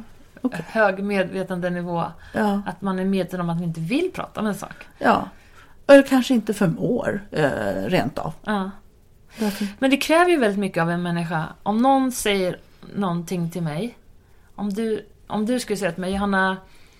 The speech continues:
Speaker 2: varje gång jag ser dig så, <laughs> så blir jag väldigt irriterad." Säg att du skulle säga det till mig.
Speaker 1: Ja, okej.
Speaker 2: Ja. Det, då, det kräver ju mycket av att jag...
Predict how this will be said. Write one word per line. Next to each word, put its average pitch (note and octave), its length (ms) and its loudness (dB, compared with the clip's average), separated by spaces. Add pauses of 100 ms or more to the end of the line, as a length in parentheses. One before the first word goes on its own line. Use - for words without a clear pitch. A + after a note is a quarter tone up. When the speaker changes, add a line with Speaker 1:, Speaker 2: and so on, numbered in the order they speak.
(280)
Speaker 2:
varje G#3 180 2
gång G#3 140 0
jag G3 100 0
ser A#3 220 -2
dig F3+ 140 0
så, E3+ 160 -6 (180)
<laughs> - 200 -10
så - 220 -6 (340)
blir G#3 100 -2
jag F#3+ 80 2
väldigt F#3+ 180 -2
irriterad." F#3+ 640 2
Säg - 160 2
att A#3+ 60 4
du G#3+ 80 2
skulle G3 160 -2
säga F#3+ 160 4
det E3 60 2
till F3+ 100 -6
mig. C3 140 -2
Speaker 1:
Ja, G#3+ 200 8 (140)
okej. A#3+ 300 2 (240)
Speaker 2:
Ja. G3+ 200 4 (840)
Det, G3+ 280 -2
då, A#3 220 4 (140)
det A3 120 -4
kräver D4 320 6
ju A#3 60 2
mycket F#3 300 0
av E3 60 0
att E3+ 120 -4
jag... F3+ 140 0